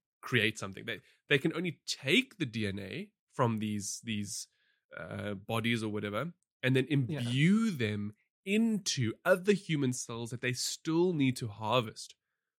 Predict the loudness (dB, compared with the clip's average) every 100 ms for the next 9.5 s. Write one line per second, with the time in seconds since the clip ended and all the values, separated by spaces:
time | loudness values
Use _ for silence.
0 | _ 0 2 2 0 -2 -4 0 2 2
1 | 2 0 -2 -4 -4 -4 -2 -4 -4 -8
2 | -10 -18 -16 -12 -8 -6 -6 -8 _ _
3 | -4 -4 -6 _ -6 -6 -6 -8 -6 -8
4 | -10 -10 -10 -8 -10 -14 -8 -4 -4 -4
5 | -6 -8 -8 -10 -10 -10 -8 -10 -10 -14
6 | -16 -18 -20 _ _ _ -12 -4 -2 -4
7 | -8 -12 -8 -8 -10 -16 -14 -10 -8 -10
8 | -12 2 4 4 2 -6 -6 -2 0 2
9 | 2 -2 -4 -6